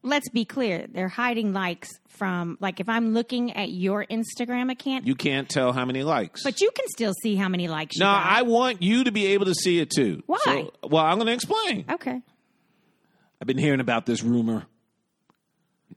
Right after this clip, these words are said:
Speaker 1: It's more than a rumor. It's a thing. And Facebook is following suit, you know.
Speaker 2: Well,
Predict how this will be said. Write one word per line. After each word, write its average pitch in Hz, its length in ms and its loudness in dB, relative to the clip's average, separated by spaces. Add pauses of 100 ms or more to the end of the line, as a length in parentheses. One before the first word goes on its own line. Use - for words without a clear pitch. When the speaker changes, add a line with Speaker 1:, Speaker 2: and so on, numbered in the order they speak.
(160)
Speaker 1:
It's - 380 0
more 415 260 4
than 330 140 2
a 254 100 4
rumor. 247 400 4
It's 233 200 -2
a 262 60 0
thing. 247 280 0
And 233 160 0
Facebook 302 460 0
is 165 160 -2
following 165 360 0
suit, 185 380 -4
you 175 140 -4
know. 165 220 -8 (460)
Speaker 2:
Well, 82 400 -2